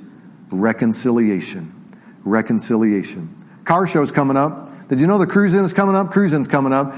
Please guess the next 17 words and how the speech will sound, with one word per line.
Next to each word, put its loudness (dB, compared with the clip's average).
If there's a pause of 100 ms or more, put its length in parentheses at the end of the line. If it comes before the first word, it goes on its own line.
(140)
Anybody? 4
It's -2
a, 4
I 2
said 2
this 0
last 2
year. 2
It's -8
a 2
great 4
opportunity 2
for 0
you 4
to 2
go, 2
"Honey, 2